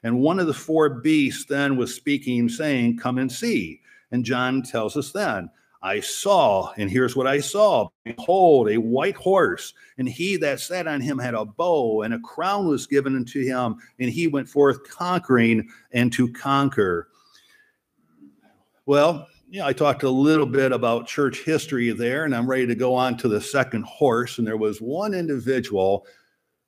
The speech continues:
who was sitting in a pew that Wednesday evening who raised his hand. I had no idea who he was. He didn't appear to be a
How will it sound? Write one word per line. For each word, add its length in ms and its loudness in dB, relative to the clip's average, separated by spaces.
who 140 2
was 260 2
sitting 180 0
in 120 0
a 100 -2
pew 320 2
that 260 -2
Wednesday 360 -2
evening 580 -4
who 220 -6
raised 320 -2
his 180 -2
hand. 400 -8
I 160 -4
had 220 -6
no 260 0
idea 320 -2
who 140 -4
he 160 -6
was. 800 -2
He 120 -4
didn't 300 -2
appear 420 0
to 80 4
be 240 -2
a 80 -6